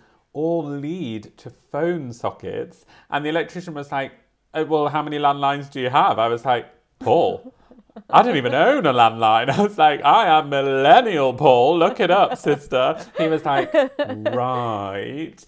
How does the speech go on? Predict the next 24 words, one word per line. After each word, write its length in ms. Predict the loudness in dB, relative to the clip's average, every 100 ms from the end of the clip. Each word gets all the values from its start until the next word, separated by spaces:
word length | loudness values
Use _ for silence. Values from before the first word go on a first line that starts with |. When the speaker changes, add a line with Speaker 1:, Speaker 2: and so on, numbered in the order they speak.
| _
Speaker 1:
So 160 | -8 -4
I 40 |
was 120 | -2
like, 120 | -2 -4
"We 80 | -6
can 120 | -6
take 320 | -8 -10 -6
all 180 | -6 -6
these 200 | -6 -6
out. 160 | -8
The 60 | -8
mystery 280 | -12 -12 -10
wires 260 | -6 -6
be 120 | -10 -8
gone." 500 | -4 -4 -6 -14 -18 _ _ _
Um, 360 | -10 -8 -14 -20 -20 -6
but 480 | 0 2 2 -6 _ _ _ _ _ _ _
I 100 | -8
had 220 | -6 -8 -10
to 80 |
send 320 | -10 -10 -10 -14
the 60 |
quote 380 | -10 -6 -6 -8
through 500 | -8 -6 -6 -10